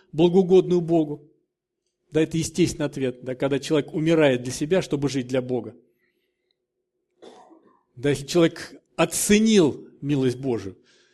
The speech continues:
то его ответом, естественным ответом будет его повседневная жизнь, посвященная, да, посвященная на служение Богу. Да, жизнь посвящения.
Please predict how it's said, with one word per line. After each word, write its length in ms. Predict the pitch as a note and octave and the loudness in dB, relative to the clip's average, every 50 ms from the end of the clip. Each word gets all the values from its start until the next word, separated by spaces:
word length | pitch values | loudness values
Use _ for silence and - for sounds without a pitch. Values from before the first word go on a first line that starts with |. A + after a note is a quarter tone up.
| _ _ _ _ _ _ _ _ _ | _ _ _ _ _ _ _ _ _
то 120 | - D3+ | -2 0
его 260 | D3+ D3 D#3+ F3 - | 0 2 2 2 2
ответом, 540 | F3 D3 - - D#3+ E3+ F3+ D3+ - B2+ A#2 | 2 -2 -2 -2 0 2 4 2 2 0 -4
естественным 520 | B2 D3 C#3 - - D3+ C#3+ - - A#2+ A#2 | -6 -6 -6 0 0 0 0 0 -4 -8 -8
ответом 380 | A#2 - A2+ G2+ - A2 G#2+ | -6 -8 -10 -10 -8 -10 -10
будет 340 | G#2+ G2+ F#2+ F#2 - - _ _ _ _ _ _ _ _ _ _ _ _ _ _ _ _ _ _ _ | -10 -10 -10 -12 -14 -18 _ _ _ _ _ _ _ _ _ _ _ _ _ _ _ _ _ _ _
его 260 | C3+ D3 D3 D#3+ D3+ | -6 -2 -2 -2 -2
повседневная 680 | - D#3 C#3+ - - D#3 D3 D#3+ E3 D#3 D#3 D#3 D#3 | -4 -6 -8 -6 -8 -6 -4 -4 -2 -2 0 -2 -2
жизнь, 500 | C#3+ C#3+ D3+ E3 D3 B2 - - C#3 B2 - _ _ | -2 -2 -4 -4 -4 -4 -6 -10 -16 -18 -20 _ _
посвященная, 1000 | - C#3 - - C#3 C3 - - - - F#3 F3+ E3+ C#3+ B2 A2+ G2+ F#2 F#2 - _ _ _ _ _ _ | -8 -8 -6 -6 -8 -6 -6 -6 0 2 4 4 4 2 -2 -6 -8 -10 -12 -18 _ _ _ _ _ _
да, 160 | C3+ A#2+ A2+ | -12 -12 -10
посвященная 800 | - - A#2 - - C3+ B2 - - - G3+ A3 A3 G#3 F3+ D#3+ | -8 -8 -10 -8 -8 -10 -10 -10 -6 -4 -2 -2 0 0 -2 -2
на 320 | D3+ C#3+ D3 C#3 C3 C3 | -2 -2 -4 -4 -4 -8
служение 540 | - - - B2+ C3 - B2+ C3 C3 A#2 A2+ | -12 -14 -8 -8 -6 -4 -4 -4 -4 -4 -6
Богу. 340 | G#2+ G#2+ G2+ F2+ - - _ _ _ _ _ _ _ _ _ _ _ | -8 -8 -10 -10 -10 -16 _ _ _ _ _ _ _ _ _ _ _
Да, 160 | B2 A2 G#2 | -10 -10 -8
жизнь 260 | G#2 C3 D#3+ D#3+ - | -6 -6 -8 -8 -6
посвящения. 600 | - - - - B2 - - - G#2 F2 E2+ - | -10 -10 -10 -10 -12 -12 -12 -12 -14 -14 -16 -20